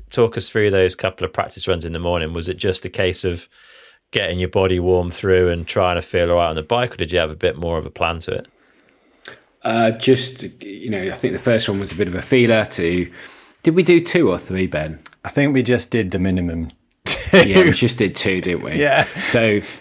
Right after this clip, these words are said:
Speaker 2: um, yeah, so I, th-, I think it was, there was a definitely a bit of energy conversa-, uh, con-, um, conservation,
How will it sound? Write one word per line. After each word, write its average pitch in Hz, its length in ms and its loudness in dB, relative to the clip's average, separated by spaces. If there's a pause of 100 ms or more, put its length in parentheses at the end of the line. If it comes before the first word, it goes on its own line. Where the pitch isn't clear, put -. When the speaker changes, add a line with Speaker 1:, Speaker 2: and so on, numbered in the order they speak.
(480)
Speaker 2:
um, 107 420 0 (380)
yeah, 101 220 -2
so - 200 0
I, 110 120 4
th-, - 360 -8 (300)
I - 40 -8
think 131 220 0
it 120 60 2
was, - 260 -8 (380)
there 107 80 0
was 95 100 -2
a 98 60 -6
definitely 104 300 -4
a - 20 -8
bit 87 100 0
of 87 80 -4
energy 98 300 0
conversa-, 110 680 -2
uh, 101 200 -2
con-, 110 380 -2 (360)
um, 95 360 -6 (200)
conservation, 110 840 -4